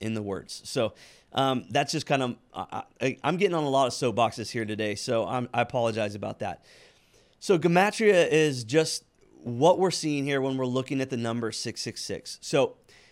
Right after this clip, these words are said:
some word, some name, some letters are going to add up to this amount. And John tells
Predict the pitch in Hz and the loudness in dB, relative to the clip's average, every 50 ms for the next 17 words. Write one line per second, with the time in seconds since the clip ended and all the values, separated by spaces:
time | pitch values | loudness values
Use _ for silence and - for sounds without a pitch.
0 | _ _ _ - - - - - 196 190 202 202 208 214 196 165 - 139 139 147 | _ _ _ -8 -4 -2 0 2 4 4 4 4 2 -4 -6 -6 -4 -2 0 0
1 | 143 139 143 143 156 147 - - - - 170 175 185 180 165 156 143 139 139 139 | 2 2 0 -2 -2 -6 -10 -8 -4 -2 -2 -2 -2 -2 -2 -2 0 0 0 0
2 | 135 135 131 - - - 165 156 156 151 139 147 143 147 147 143 143 139 - - | -2 -4 -6 -6 -4 -2 -2 -2 0 2 4 4 4 4 4 2 2 0 -2 -4
3 | 127 117 - 143 147 151 156 151 - - - 127 127 127 127 120 - 123 123 - | -4 -2 -2 -2 -2 -2 -2 -2 -4 -4 -4 -2 -2 -2 -2 0 0 -2 -2 -2
4 | - - - 143 117 117 117 - 123 117 120 143 151 107 - 123 120 107 117 151 | -4 -10 -8 -6 -6 -6 -6 -6 -6 -6 -4 -4 -4 -4 -4 -6 -4 -2 0 0
5 | 156 175 190 208 208 - 165 139 135 139 135 139 - | 0 0 0 -2 -4 -2 -2 0 0 0 -2 -4 -8